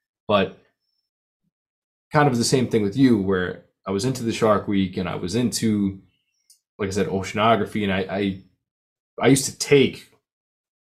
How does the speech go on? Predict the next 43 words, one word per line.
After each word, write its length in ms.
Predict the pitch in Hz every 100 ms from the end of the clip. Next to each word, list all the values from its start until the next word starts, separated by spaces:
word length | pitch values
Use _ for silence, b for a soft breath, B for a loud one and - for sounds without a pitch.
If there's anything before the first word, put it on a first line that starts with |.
| _ _
classes 440 | - 117 110 104 98
related 460 | 104 117 127 101
to 420 | - 107 95 90 90 - _ _ _ _ _ _ _ _ _ _ _ -
marine 400 | 104 113 117 110
life 300 | 135 117 -
'cause 140 | 104
I 60 | 104
just, 180 | 92
I 100 | -
found 240 | 104 123 107
it 60 | 92
more 180 | 98 98
interesting, 400 | 85 - - - -
right? 160 | 104
It's 120 | 98
kind 160 | - 113
of 60 | 104
a, 40 |
a 180 | 107 104
world 340 | 104 120 117
unexplored, 600 | 107 98 - 107 98 82
and 120 | 98
that's 320 | 107 113 - b b b b
something 400 | 143 135 127 95
cool 520 | - 131 131 135 131
that 160 | 110 101
watches 320 | 107 101 95
kind 240 | 113 107
of 260 | 98 90 - -
represent, 680 | 101 101 104 98 110 117 -
right? 140 | 107 98
We 120 | 92
have 200 | 110 101
watches 320 | 104 98 95
that 140 | 92
dive. 380 | - 98 92 82
We 120 | 104
have 120 | 104 98
watches 300 | 101 98 101
that 60 | 87
go 80 |
to 60 | 95
space. 680 | - - 107 92 - -